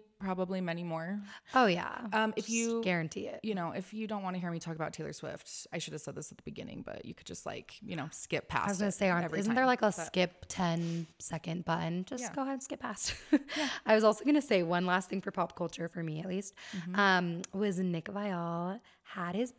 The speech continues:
Speaker 2: baby.
Speaker 1: Oh my gosh, she's so cute.
Speaker 2: She's so cute. And I, we're big fans of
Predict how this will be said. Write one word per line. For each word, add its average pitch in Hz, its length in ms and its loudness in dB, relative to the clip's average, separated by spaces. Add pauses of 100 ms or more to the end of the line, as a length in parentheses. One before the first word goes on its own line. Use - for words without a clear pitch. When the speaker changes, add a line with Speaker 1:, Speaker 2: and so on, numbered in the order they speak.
Speaker 2:
baby. 240 1040 4
Speaker 1:
Oh - 40 2
my 170 100 -6
gosh, 156 280 -4
she's - 220 -4
so 151 300 -2
cute. 247 240 -8
Speaker 2:
She's 269 280 0
so 185 380 2
cute. 185 340 0
And 190 180 0
I, 226 640 4 (140)
we're 226 140 4
big 208 240 -2
fans 175 500 -2
of - 540 -8